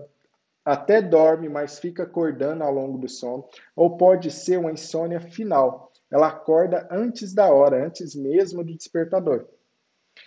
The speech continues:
E é claro, também no desejo,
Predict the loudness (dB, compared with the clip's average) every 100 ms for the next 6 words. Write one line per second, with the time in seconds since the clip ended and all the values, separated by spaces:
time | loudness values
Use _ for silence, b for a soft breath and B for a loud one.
0 | b 4 4 4 2 2 2 -4 -14 _
1 | 0 2 2 0 -2 -2 -4 2 4 4
2 | -2 0 2 2 -2 -6 -8